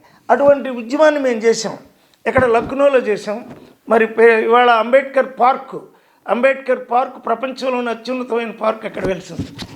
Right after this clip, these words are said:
ఇవాళ, ఆ, మన కా-, కామన్, సామాన్యంగా లండన్ House of Commons-లో దగ్గర విగ్రహం వేయరు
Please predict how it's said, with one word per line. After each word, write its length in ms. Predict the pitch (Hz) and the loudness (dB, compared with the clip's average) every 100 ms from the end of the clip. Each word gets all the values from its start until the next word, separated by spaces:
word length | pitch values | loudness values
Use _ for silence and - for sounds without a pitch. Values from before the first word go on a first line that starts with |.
| - | 0
ఇవాళ, 260 | 233 254 254 | 4 6 6
ఆ, 920 | 202 - - - _ _ _ 240 226 226 | 2 0 -10 -20 _ _ _ -8 -8 -4
మన 360 | 233 247 226 233 - | -2 -2 -2 -4 -12
కా-, 260 | 214 202 - | -12 -12 -2
కామన్, 460 | 220 262 269 - 202 | 2 2 0 -8 -8
సామాన్యంగా 880 | 202 233 262 277 277 269 247 180 - - - - 175 | -2 0 0 0 0 4 4 2 -4 -20 -20 -8 0
లండన్ 480 | 220 254 262 262 247 - _ _ - - 220 | 2 2 0 -2 -10 -20 _ _ -20 -2 0
House 180 | 254 | 2
of 160 | 277 269 | 4 2
Commons-లో 880 | 269 247 240 247 240 220 220 170 - _ _ _ | 2 2 2 2 -8 -6 -4 -4 -8 _ _ _
దగ్గర 420 | 208 220 240 202 - - | -4 2 4 4 2 -8
విగ్రహం 320 | 202 233 226 | -4 -2 -2
వేయరు 300 | 202 202 165 | 0 0 -2